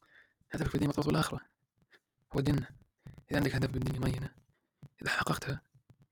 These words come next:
كان بها. ما حقق-، ما حققتها، برضو كان بها. طيب. وكان حديث حق الرسول عليه الصلاة والسلام:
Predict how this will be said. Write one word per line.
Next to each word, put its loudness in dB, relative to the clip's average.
كان 2
بها. 6
ما 2
حقق-، 0
ما 6
حققتها، 0
برضو -2
كان 2
بها. 2
طيب. 2
وكان 6
حديث 4
حق -8
الرسول 2
عليه 2
الصلاة 4
والسلام: 4